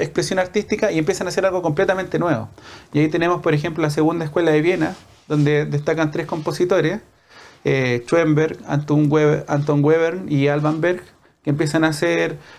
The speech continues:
la música estructural, empiezan a hacer el dodecafonismo, que es la fórmula de, de Schoenberg, y empiezan de alguna manera a apartarse de estas como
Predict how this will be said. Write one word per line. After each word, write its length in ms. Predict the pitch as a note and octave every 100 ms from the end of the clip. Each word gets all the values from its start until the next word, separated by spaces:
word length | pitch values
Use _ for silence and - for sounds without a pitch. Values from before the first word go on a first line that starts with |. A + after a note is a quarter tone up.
| - -
la 140 | D3
música 340 | D#3+ D3+ D#3+
estructural, 800 | D3 - D3+ D3 D#3 D#3 C#3+ B2+
empiezan 360 | D#3 C#3+ D3+ D3
a 20 |
hacer 180 | C#3+ D#3
el 100 | C#3+
dodecafonismo, 880 | D3 C#3+ C#3 C3+ D#3+ F#3+ F3+ E3 D#3+
que 160 | D#3
es 60 | D3
la 80 | D3
fórmula 380 | D#3+ D#3 D#3 D#3+
de, 340 | D3+ D3+ D3
de 120 | C#3+
Schoenberg, 460 | C#3+ F3+ E3+ F#3 G3+ - - - - -
y 140 | D3
empiezan 540 | D3 F3+ F3+ G3 F3+
de 80 | D#3
alguna 220 | D#3 G3
manera 380 | G3 F#3 G3+ G#3+
a 240 | - E3+ F3
apartarse 720 | F3 D3 - A3 B3+ C4 G#3
de 80 | G3
estas 260 | G#3 G3+
como 520 | - G3 F#3 F#3 E3+